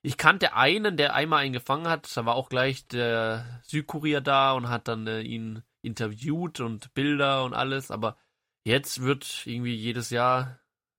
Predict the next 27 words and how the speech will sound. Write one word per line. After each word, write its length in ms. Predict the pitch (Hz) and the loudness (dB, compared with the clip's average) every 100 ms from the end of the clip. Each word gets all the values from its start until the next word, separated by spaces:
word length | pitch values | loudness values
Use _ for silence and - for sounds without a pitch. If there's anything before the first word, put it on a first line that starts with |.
| _ _ _ | _ _ _
fünfmal 720 | 170 214 - 123 117 113 120 127 | -4 -2 -2 2 2 0 -4 -4
einer 320 | 110 113 107 | -2 -2 -2
oder 320 | 101 110 113 _ _ _ _ | -6 -8 -10 _ _ _ _
noch 240 | 113 147 - | -4 -4 -2
öfter. 260 | 123 - - _ | -6 -8 -18 _
Ich 120 | 135 - | -12 4
kannte 260 | 156 147 | 6 6
auch 140 | 147 127 | 4 4
letztes 400 | 127 - 208 196 | 2 2 -2 4
Jahr 260 | 196 170 | 4 6
einen 480 | 160 185 202 214 208 | 4 4 2 0 0
persönlich, 520 | 202 170 190 196 196 | -2 0 -2 -2 -2
der 140 | 185 170 | 0 0
einen 180 | 175 175 | 0 -4
gefangen 400 | - 185 180 170 | -6 -6 -2 -4
hat 140 | 156 | -2
und 80 | 139 | -2
es 140 | 135 | 2
war 160 | 139 135 | 2 4
auch 340 | 156 160 - 147 | 2 0 -6 -12
knapp 440 | - 151 160 208 - | -6 4 6 6 4
am 180 | 143 135 | 4 4
Rekord 580 | 123 127 - 117 117 117 | 2 0 2 2 2 0
für 140 | - 123 | -4 -4
den 140 | 117 | -2
Bodensee 600 | 117 123 123 123 143 196 - _ _ _ | -2 -4 -4 -2 -2 -2 -8 _ _ _
vorbei. 460 | - 127 147 165 | -2 2 2 0